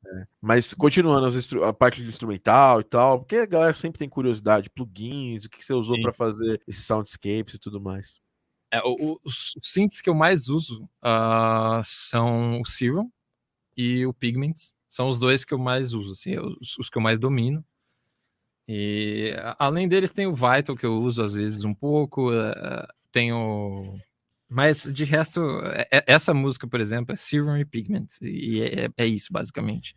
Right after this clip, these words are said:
Speaker 2: E, e que mais?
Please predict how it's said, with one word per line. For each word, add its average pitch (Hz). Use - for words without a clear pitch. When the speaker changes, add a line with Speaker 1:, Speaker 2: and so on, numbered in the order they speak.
Speaker 2:
E, 107
e 101
que -
mais? 101